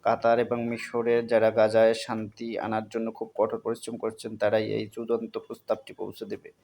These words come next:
"আমি আশা করি হামাস এই চুক্তিটি মেনে নেবে, কারণ এর চেয়ে ভালো কিছু আর আসবে না। উল্টো পরিস্থিতি আরও খারাপের দিকেই যাবে", বললেন ডোনাল্ড ট্রাম্প।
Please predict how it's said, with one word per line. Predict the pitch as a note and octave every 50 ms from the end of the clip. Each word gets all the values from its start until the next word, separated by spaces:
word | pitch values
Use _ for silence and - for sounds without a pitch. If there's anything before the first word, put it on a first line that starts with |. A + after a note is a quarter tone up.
| _ _ _ _ _ _ _ _ _ _ _ _ _ _
"আমি | - B2 B2+
আশা | B2 A#2+ B2+ - B2
করি | B2+ - C3+ C3 C3 C3 B2+
হামাস | - - A#2 A2+ A#2 B2 C3 C3 - -
এই | - A#2+
চুক্তিটি | A#2+ - B2 A#2+ - - B2 A2+ B2+
মেনে | A#2 B2 A#2+ A#2 A#2+
নেবে, | A#2+ A#2 A#2 B2+ B2+ B2+ B2 - - _
কারণ | A2 A2+ A#2 B2
এর | B2 G#2 A#2+ A2+ - -
চেয়ে | A#2+ A#2+ A#2+ A#2+ B2+
ভালো | A#2 A2 - G#2+ G#2 A#2+ A#2
কিছু | - B2 A2+ - A#2 A#2 A#2 A2+ A2+ A2 - _
আর | A#2+ A#2+ A2+
আসবে | - D#2+ A#2+ A2+ G#2+ A2 - A2+
না। | F#2+ G2 E2+ - _ _ _ _ _ _ _ _
উল্টো | - B2 A#2+ A2+ B2 A#2
পরিস্থিতি | A#2 A#2+ A#2 B2 A#2+ - - B2 A2+ A#2+ A#2
আরও | G#2 A2+ A2+ A#2
খারাপের | A#2 - - A#2 A#2 A2+ - B2 A#2 A2
দিকেই | A2 A2+ A2 - B2 A#2 A2
যাবে", | G#2 A2 G#2 G#2 G2+ D#2+ - - _ _ _ - G2+
বললেন | G2+ A2 A2+ A2+ A#2 A2+ A2 G2 - - _ _ _ _ _ _ _ _ G#2 G#2
ডোনাল্ড | A2+ A2 A2+ A2+ A2 G#2+ G#2 G#2+ -
ট্রাম্প। | - - A#2+ G#2+ G#2 G2+ F#2+ F2+ F2